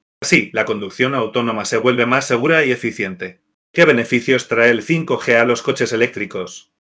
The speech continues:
Con el cinco G, los coches eléctricos pueden recibir actualizaciones en tiempo real. Esto significa mejoras constantes en la tecnología,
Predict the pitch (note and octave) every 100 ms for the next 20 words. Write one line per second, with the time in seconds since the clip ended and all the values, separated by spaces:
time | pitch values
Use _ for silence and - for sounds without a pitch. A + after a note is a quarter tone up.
0 | _ - A#2+ A#2 C3 D3 D3 C#3 A2+ G#2
1 | - _ - A#2 - D#3 C#3+ C3 A#2+ B2
2 | A#2 A#2 B2+ - B2+ C#3 C#3 B2+ A#2+ A#2+
3 | A2 - C3+ B2+ A2+ - C#3+ D3+ C3 A2+
4 | G2 E3 A2+ F#2 F#2 F2 - _ _ _
5 | - D#3 - E3+ A#2+ B2 A#2 D3 D3 B2
6 | G#2 A#2 A2+ A2 A#2 A2 - D3 D3+ C3+
7 | B2+ A#2+ A#2 B2 A#2 A2 G#2 D3+ C#3 G2
8 | -